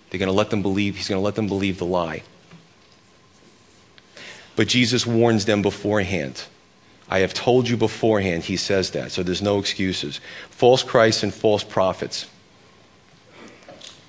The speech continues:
This is the danger, too, today of the signs and wonders movement.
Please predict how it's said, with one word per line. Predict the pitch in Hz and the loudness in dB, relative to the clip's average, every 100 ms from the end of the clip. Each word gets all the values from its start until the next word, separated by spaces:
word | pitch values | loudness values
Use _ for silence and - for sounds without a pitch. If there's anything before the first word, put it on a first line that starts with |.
| - - - _ _ - - - - - - - - - | -20 -20 -20 _ _ -20 -20 -20 -20 -20 -20 -20 -18 0
This | 147 - | 2 2
is | 175 | 2
the | 156 | 4
danger, | 131 131 135 113 | 6 6 4 2
too, | 101 - 123 104 | 0 0 2 2
today | - 107 110 104 | 0 4 6 4
of | - 92 | 2 -2
the | |
signs | 90 117 110 104 | -2 2 2 2
and | 98 98 | 0 2
wonders | 101 95 87 | 2 2 -2
movement. | 90 80 78 67 | -2 -4 -4 -8